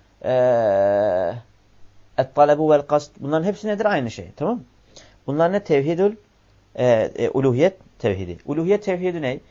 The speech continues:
İfradullahi azze ve celle bil ibadet. Tarifi bu. Allah azze ve celle ibadette birlemek. Yani sadece Allah için namaz kılmak. Allah'a namaz kılmak. Sadece Allah için oruç tutmak. Allah'a oruç tutmak. Bütün ibadette sadece Allah azze ve celle'den yardım istemek.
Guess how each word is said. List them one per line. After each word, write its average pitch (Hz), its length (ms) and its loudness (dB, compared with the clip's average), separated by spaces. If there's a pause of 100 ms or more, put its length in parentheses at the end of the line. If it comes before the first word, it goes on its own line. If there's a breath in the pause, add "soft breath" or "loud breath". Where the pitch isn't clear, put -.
(320 soft breath)
İfradullahi 170 640 2
azze 151 260 0
ve 165 80 0
celle 190 260 -2
bil 131 100 -4
ibadet. 95 440 -6
Tarifi 123 380 -2
bu. 90 140 -10 (280)
Allah 143 240 4
azze 143 220 2
ve 135 60 -2
celle 139 240 -4
ibadette 123 520 0
birlemek. 92 340 -6 (500 soft breath)
Yani 147 180 4
sadece 165 420 4
Allah 151 280 6
için 123 340 -6 (440)
namaz 107 300 -6
kılmak. 92 320 -18 (400)
Allah'a 127 480 2 (400)
namaz 101 280 -6
kılmak. 90 280 -18 (320 soft breath)
Sadece 170 440 4
Allah 156 260 6
için 147 160 -2
oruç 117 200 -4
tutmak. 98 300 -8
Allah'a 127 320 4
oruç 98 200 -2
tutmak. - 280 -20 (1300)
Bütün 196 320 -2
ibadette 120 400 4
sadece 160 360 4
Allah 156 180 4
azze 139 200 0
ve 135 40 -4
celle'den 127 340 0
yardım 98 340 -4
istemek. - 400 -20